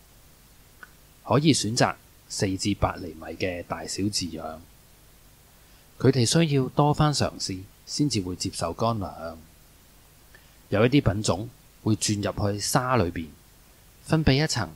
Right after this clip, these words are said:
奶白色嘅黏膜，包裹住自己全身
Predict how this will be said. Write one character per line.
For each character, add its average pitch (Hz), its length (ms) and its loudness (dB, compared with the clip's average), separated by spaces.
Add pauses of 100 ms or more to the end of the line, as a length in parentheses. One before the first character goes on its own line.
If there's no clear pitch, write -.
(160)
奶 87 240 -8
白 85 220 -2
色 - 160 -2
嘅 90 300 -6
黏 107 160 -2
膜， 82 260 -4 (1120)
包 127 180 6
裹 110 180 2
住 107 120 -2 (260)
自 101 220 -8
己 104 180 -2
全 95 260 -2
身 110 260 -2